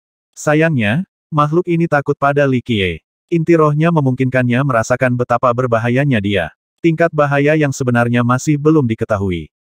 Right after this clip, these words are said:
Tikus telah melakukan perjalanan ke tempat-tempat yang tidak terjangkau dan menemui banyak ahli. Dengan demikian,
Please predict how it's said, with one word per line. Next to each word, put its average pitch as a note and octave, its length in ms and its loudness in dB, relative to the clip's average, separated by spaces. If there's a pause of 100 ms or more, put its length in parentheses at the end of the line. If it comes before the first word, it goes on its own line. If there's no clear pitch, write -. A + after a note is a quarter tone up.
(240)
Tikus F3 240 0
telah D#3 240 2
melakukan C3+ 400 0
perjalanan B2 560 0
ke C3+ 80 -2
tempat-tempat C3+ 640 -2
yang B2+ 220 0
tidak C#3+ 260 0
terjangkau C3 480 0
dan B2 160 0
menemui C3 480 0
banyak G#2+ 320 0
ahli. F2 400 -6 (560)
Dengan D#3 380 0
demikian, D#3 680 0